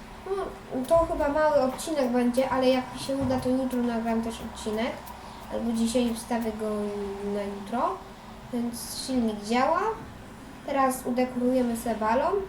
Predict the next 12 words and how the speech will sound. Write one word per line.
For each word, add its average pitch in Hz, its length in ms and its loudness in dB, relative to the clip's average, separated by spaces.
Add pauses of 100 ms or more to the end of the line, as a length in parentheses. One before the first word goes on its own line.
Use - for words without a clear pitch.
(140)
Chyba 294 220 -6
tutaj 269 280 -4
nie 277 120 -2
ma 269 80 0
nic 262 300 0
do 247 80 0
udekorowania, 254 760 -2
ale 233 220 -2 (680)
mogę 240 240 -2
udekorować 233 920 -4
balonikami. 233 840 -2 (2500)
No 392 60 0